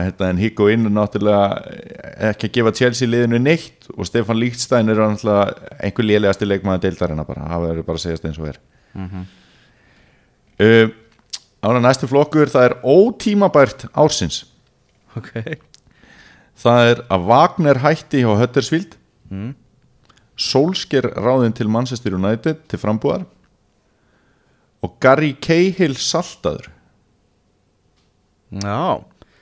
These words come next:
Speaker 2: þetta er ráðningin á, á Ole Gunnar Solskjaer.
Speaker 1: Ég er sammála því.
Speaker 2: Já, það er
Speaker 1: En
Speaker 2: þannig.
Speaker 1: hér-, en mér finnst þeim hins vegar Gary Cahill hafa allt of mikið fram að færa sem varnarmaður til þess að spila ekkert á heilu tímabili.
Speaker 2: Mhm.
Speaker 1: Og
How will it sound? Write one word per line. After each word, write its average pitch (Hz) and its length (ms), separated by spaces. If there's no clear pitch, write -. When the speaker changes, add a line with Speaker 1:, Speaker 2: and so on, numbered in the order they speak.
Speaker 2:
þetta 135 320
er 127 100
ráðningin 120 480
á, 101 240
á 92 320
Ole 98 160
Gunnar 92 240
Solskjaer. - 300
Speaker 1:
Ég 117 80
er 131 80
sammála 160 300
því. 160 100
Speaker 2:
Já, 76 140
það 107 300
er - 20
Speaker 1:
En 95 80
Speaker 2:
þannig. 101 160
Speaker 1:
hér-, - 160
en 95 160
mér 117 100
finnst 120 220
þeim 123 100
hins 135 160
vegar 110 320
Gary 113 240
Cahill 131 400
hafa 107 160
allt - 240
of 117 80
mikið 120 400
fram 117 300
að - 80
færa 123 280
sem 107 200
varnarmaður 123 540
til 113 100
þess 104 140
að - 80
spila 120 320
ekkert - 400
á - 160
heilu 139 240
tímabili. 156 540
Speaker 2:
Mhm. 113 280
Speaker 1:
Og 101 380